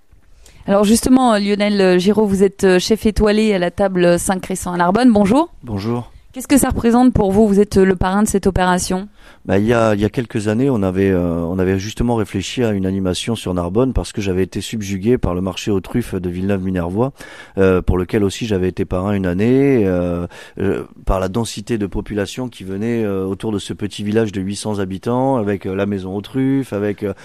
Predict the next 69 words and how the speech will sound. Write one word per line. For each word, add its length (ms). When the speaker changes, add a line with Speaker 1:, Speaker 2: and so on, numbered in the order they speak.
Speaker 2:
des 80
produits 320
dérivés 360
autour 260
de 60
la 120
truffe 240
qui 100
étaient 160
juste 200
exceptionnels. 560
Et 60
je 100
me 60
suis 160
dit, 60
attends, 260
nous, 160
une 140
ville 240
comme 180
Narbonne, 340
on 40
n'est 100
pas 160
capable 320
de 80
faire 180
ce 120
genre 140
de 60
projet. 340
Et, 220
euh, 520
et 100
avec 300
Eric, 340
euh, 1160
un 40
jour, 300
je 100
crois 140
que 80
c'était 200
un 100
matin 500
ou 160
un 80
après-midi, 480
on 120
en 80
discutait 360
de 100
ça, 260
et 80
il 80
a 20
dit, 140
mais 100
banco, 320
il 40
faut 120
faire, 260
quoi. 200
Donc 200
on 80
a 80
lancé 300
ça. 220